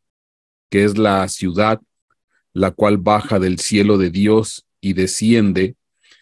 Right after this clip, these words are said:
y que tiene cimientos cuadrados, eh, que en planta también es un cuadrado, y también tiene doce cimientos de piedra. Entonces, aquí hay una correlación clara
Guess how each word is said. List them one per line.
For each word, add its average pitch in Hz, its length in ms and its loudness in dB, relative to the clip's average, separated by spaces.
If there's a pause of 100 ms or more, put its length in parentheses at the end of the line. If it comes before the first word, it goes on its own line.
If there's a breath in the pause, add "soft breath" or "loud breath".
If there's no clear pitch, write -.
(280 soft breath)
y 101 380 2
que 98 440 2
tiene 110 360 2
cimientos 104 760 0
cuadrados, 98 680 0 (760 soft breath)
eh, 95 880 0
que 107 100 0
en 95 120 -2
planta 110 460 0
también 101 340 0
es 107 160 -2
un 101 140 0
cuadrado, 107 580 2 (300)
y 98 160 -4
también 104 400 0
tiene 107 500 0 (240)
doce 104 840 -2
cimientos 98 920 -4 (100)
de 92 160 -8
piedra. 85 480 -6 (540 soft breath)
Entonces, 123 680 0
aquí 113 240 -2
hay 123 140 4
una 127 160 2
correlación 101 720 -2
clara 110 520 0